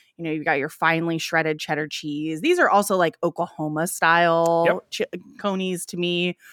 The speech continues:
Speaker 1: that you could get at the Coney Islander. Now, I will say the thing about the Coney Islander that made it so special was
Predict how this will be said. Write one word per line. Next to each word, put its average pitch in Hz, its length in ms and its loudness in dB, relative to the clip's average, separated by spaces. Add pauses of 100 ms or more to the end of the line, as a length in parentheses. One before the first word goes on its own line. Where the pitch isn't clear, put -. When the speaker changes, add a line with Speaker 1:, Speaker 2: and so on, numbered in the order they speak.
(240)
Speaker 1:
that 196 100 -2
you 202 120 -2
could 214 180 2
get 185 180 6
at - 80 -2
the 180 80 -2
Coney 196 460 -2
Islander. 165 880 2
Now, 170 220 2
I 165 80 4
will 180 220 4
say 185 140 0
the 165 140 -4
thing 170 160 -4
about 165 140 0
the - 60 -10
Coney 165 300 -2
Islander 156 520 -2
that 147 120 -2
made 156 160 -2
it - 140 -4
so 156 240 -2
special 147 480 -2
was 143 340 0